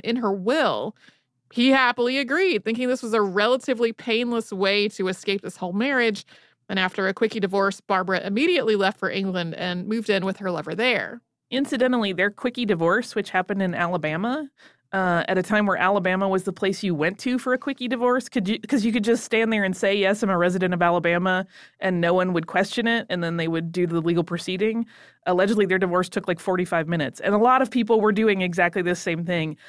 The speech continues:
Speaker 2: but this became high profile <laughs> enough that people were like, "Wait a minute, we gotta change the laws." <laughs> Um, this is, this is way too easy. We can't be, like, the divorce destination. And his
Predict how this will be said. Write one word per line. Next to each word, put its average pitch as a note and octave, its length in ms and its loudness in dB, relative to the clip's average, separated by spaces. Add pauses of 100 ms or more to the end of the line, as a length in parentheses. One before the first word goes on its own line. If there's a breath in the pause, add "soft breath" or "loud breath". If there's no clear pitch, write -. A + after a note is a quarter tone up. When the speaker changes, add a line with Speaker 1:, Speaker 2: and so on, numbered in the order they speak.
(120)
Speaker 2:
but G3 120 -4
this A3+ 140 2
became A#3 340 0
high G3+ 200 0
profile G#3+ 560 2
<laughs> - 0 -
enough G3 240 0
that F#3+ 80 -2
people F3+ 260 -4
were E3+ 140 -6
like, E3+ 320 0 (440 soft breath)
"Wait A3+ 200 2
a A3+ 40 4
minute, F#3 240 2
we F#3+ 120 2
gotta G#3 160 4
change F#3 320 0
the F3+ 80 0
laws." D3+ 500 0
<laughs> - 40 -8 (420)
Um, D4+ 100 2
this C#4 220 6
is, B3 180 -4 (220 loud breath)
this C4 200 2
is C#4+ 160 2
way B3 140 4
too A#3 200 -2
easy. G3+ 240 0
We G#3+ 140 2
can't A#3+ 280 -2
be, A#3 100 2
like, G3 240 2
the G3 80 0
divorce E3+ 420 0
destination. D#3+ 800 -6 (480 loud breath)
And C#4+ 140 4
his E4+ 380 2